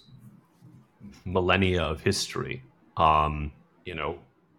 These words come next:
why, why are we the largest wheat and, and second largest wheat producer, second largest rice producer, and large,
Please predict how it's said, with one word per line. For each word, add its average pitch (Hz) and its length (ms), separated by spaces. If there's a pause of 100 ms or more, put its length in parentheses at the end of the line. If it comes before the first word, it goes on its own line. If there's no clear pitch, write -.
(140)
why, 92 720
why 87 240
are 101 120
we 95 180
the 87 120
largest 90 680 (180)
wheat 90 420 (120)
and, 78 440
and 76 480 (380)
second 101 320
largest 82 320
wheat 82 240
producer, 85 400
second 82 280
largest 80 280
rice 76 200
producer, - 340
and 82 80
large, 76 300